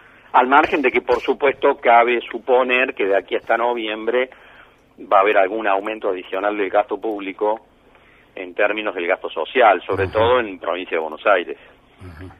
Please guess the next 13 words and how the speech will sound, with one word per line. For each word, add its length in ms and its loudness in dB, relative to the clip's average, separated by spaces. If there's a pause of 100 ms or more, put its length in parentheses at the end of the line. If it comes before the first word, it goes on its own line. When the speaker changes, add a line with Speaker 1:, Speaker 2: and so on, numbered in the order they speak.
(160)
Speaker 1:
que 60 -8
es 60 -6
donde 200 -8
el 60 -4
gobierno 440 0
va 100 2
a 40 -4
intentar 520 -2
revertir 600 -2
parte 380 -2
del 160 -6
resultado 420 -4
electoral. 640 0